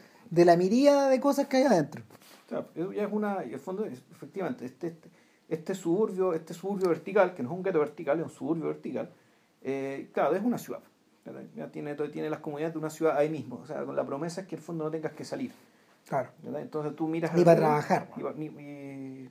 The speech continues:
Speaker 1: En algunos casos.
Speaker 2: En algunos casos ni siquiera para trabajar.
Speaker 1: O sea, de hecho, eh, algunas de las personas que protagonizan la película trabajan adentro del edificio.
Speaker 2: Sí, po. Pero el problema es que mientras se dan las, estas conversaciones sucesivas, primero con el guardia y después con el vendedor, hay un montaje paralelo con una escena muy violenta, ¿cachai?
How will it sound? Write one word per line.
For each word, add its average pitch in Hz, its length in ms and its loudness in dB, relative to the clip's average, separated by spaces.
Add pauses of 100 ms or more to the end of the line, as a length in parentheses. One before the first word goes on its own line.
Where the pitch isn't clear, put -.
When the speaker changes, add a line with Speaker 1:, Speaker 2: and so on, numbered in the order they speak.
Speaker 1:
En 175 80 0
algunos 226 300 6
casos. 247 180 -2
Speaker 2:
En 156 60 -2
algunos 165 220 -2
casos 196 180 -8
ni 175 60 -6
siquiera 170 180 -4
para 170 80 -4
trabajar. - 260 -10 (380)
Speaker 1:
O - 40 -20
sea, 170 120 6
de 165 120 8
hecho, 175 540 -2
eh, 151 200 0
algunas 170 320 -2
de 180 40 2
las 170 100 -4
personas 190 380 -4
que 180 280 -8 (320)
protagonizan 175 640 4
la 214 60 2
película 220 360 2
trabajan 254 480 0
adentro 262 260 -6
del 277 100 -4
edificio. 269 360 -8 (400)
Speaker 2:
Sí, 190 120 0
po. - 100 -12 (520)
Pero 160 280 2
el 165 60 -4
problema 254 260 4
es 254 40 -12
que 247 260 -2
mientras 165 300 -4
se - 100 -2
dan 247 140 2
las, 220 100 0
estas 202 140 -4
conversaciones 196 580 -4
sucesivas, - 440 -2
primero 165 240 -4
con 165 100 0
el 160 80 0
guardia 185 260 4
y - 20 -6
después 175 200 -12
con 170 120 -8
el 160 60 -6
vendedor, 156 400 -4 (260)
hay 175 120 2
un 226 60 4
montaje - 360 -2
paralelo 170 360 6
con 165 60 -4
una 160 100 -2
escena 165 220 -4
muy 208 160 2
violenta, - 480 -4
¿cachai? - 340 -14